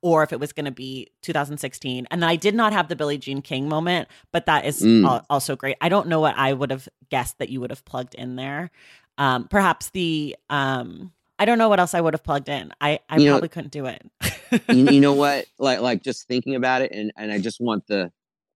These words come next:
Speaker 2: the, the listener to know this has all been off the top of the noggin. I didn't get a
Speaker 1: No, no.
Speaker 2: a,
Speaker 1: No,
Speaker 2: a prep,
Speaker 1: no,
Speaker 2: which is
Speaker 1: no
Speaker 2: good.
Speaker 1: prep. No prep.
Speaker 2: That's, and that's what I like.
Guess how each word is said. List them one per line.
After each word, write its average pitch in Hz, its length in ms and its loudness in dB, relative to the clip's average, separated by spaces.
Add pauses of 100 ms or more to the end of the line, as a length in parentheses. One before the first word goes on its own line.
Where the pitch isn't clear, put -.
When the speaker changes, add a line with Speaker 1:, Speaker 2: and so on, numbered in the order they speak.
(140)
Speaker 2:
the, 104 140 2
the 101 240 0
listener 113 400 2
to 104 60 2
know 113 180 2
this 95 160 -4
has 110 140 0
all 104 160 4
been 104 100 2
off 95 220 0
the 101 100 -8
top 92 280 0
of 92 40 -6
the 95 80 0
noggin. 90 460 0
I 90 80 -2
didn't 92 260 2
get 92 160 2
a 85 200 0 (200)
Speaker 1:
No, 165 180 -2
no. 156 300 -4
Speaker 2:
a, 180 160 2
Speaker 1:
No, 165 280 4
Speaker 2:
a - 40 0
prep, 180 80 -2
Speaker 1:
no, 208 380 4
Speaker 2:
which 143 160 4
is 165 80 4
Speaker 1:
no 185 80 2
Speaker 2:
good. 196 80 6 (140)
Speaker 1:
prep. - 140 -14 (320)
No 160 140 -6
prep. - 300 -8
Speaker 2:
That's, 123 200 -4
and 131 160 0
that's 131 160 -2
what 127 80 -2
I 107 100 2
like. 110 340 0